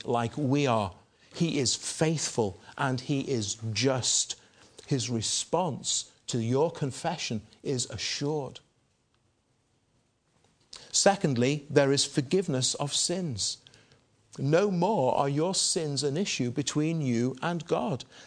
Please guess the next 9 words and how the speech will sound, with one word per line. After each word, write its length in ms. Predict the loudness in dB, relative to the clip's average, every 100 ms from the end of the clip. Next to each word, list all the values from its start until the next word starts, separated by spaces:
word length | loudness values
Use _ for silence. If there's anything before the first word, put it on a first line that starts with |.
| -10
That 240 | 4 4 6
which 240 | 2 2
marred 500 | 2 4 4 2 0 -2
your 240 | 0 2 4
relationship 880 | 2 2 0 -2 -4 -2 -2 -4 -10 -2
has 200 | -2 0
been 360 | 0 0 -2
dealt 380 | 2 2 2 -2
with 260 | 0 0